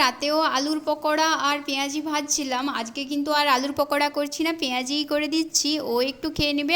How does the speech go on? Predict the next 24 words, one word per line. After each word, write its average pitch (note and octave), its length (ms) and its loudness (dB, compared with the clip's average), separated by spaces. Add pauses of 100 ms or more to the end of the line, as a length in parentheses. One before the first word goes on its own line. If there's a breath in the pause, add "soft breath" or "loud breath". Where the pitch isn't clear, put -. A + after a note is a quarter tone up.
(120)
আমিও B3+ 280 -2
একটু C4+ 220 -8
খেয়ে C4 180 -2
নেবো। A#3+ 180 -2 (460 loud breath)
আমার C#4 260 2
কিন্তু C#4+ 240 -2
একটু - 140 -12 (100)
পেঁয়াজি B3+ 380 -4
খেতে D4 260 -2
বেশ C#4 140 -2 (120)
ভালোই B3 300 -4 (100)
লাগে। A#3+ 240 -2 (120)
এই B3+ 100 -8
যে C#4+ 160 0
পেঁপেটাকে B3 500 -2 (120)
কেটেছি, B3 400 -4 (420 loud breath)
ও - 20 -2 (120)
যতটা B3 360 -2
খায় D4+ 160 0 (100)
খাবে, B3 240 0 (160)
বাকিটা C4 440 -2 (420)
তাহলে A#3 340 -6 (120)
আমি A#3 140 -4 (120)
খাবো। A#3 260 -4